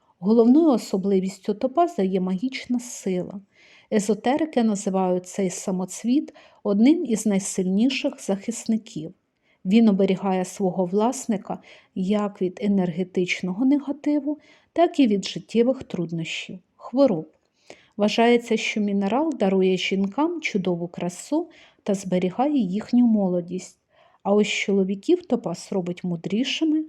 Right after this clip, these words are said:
і розважливішими. Самоцвіт допомагає досягнути матеріального добробуту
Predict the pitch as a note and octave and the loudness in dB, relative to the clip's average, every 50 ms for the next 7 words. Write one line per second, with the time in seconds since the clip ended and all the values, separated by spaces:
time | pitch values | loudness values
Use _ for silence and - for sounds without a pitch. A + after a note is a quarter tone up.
0 | - _ _ _ _ _ - C#4 D4 D#4 D#4 D4+ D#4 - F3 E3+ E3+ E3+ - - | -8 _ _ _ _ _ -2 0 2 2 2 0 -2 -4 -4 -4 -4 -4 -4 -6
1 | F3 E3+ F3+ F#3+ F#3 - - - - F3 F3 F#3 G3 _ _ _ _ _ _ - | -8 -8 -8 -8 -8 -8 -8 -8 -8 -10 -10 -10 -12 _ _ _ _ _ _ -14
2 | - - - G#3 G3+ G#3 G3+ - - - E4 F4 E4+ - B3 - G#3+ G3+ G3 F#3+ | -6 -2 0 2 2 2 -2 -4 -2 0 0 0 0 -2 -2 0 0 2 2 2
3 | F3 G3+ G3+ F#3+ F#3+ F3+ F#3 G3 F#3+ - - G#3 F#3+ A3+ C#4 E4 - - - F#3+ | 0 0 0 0 0 0 -2 -4 -4 -2 -2 -2 2 2 2 2 2 0 -2 -2
4 | F#3 F3+ F3 - - F#3+ F#3 F#3+ F#3+ G#3 B3+ C4+ C4+ C4+ A#3+ B3 C4 B3+ C4+ C4 | -2 -2 -4 -4 -2 -2 0 2 2 2 2 2 0 -2 -2 -4 -4 -2 -2 -2
5 | B3 - G#3 F#3 F3+ F#3 E3 - - - F3 | -2 -2 -4 -4 -4 -6 -12 -14 -14 -16 -16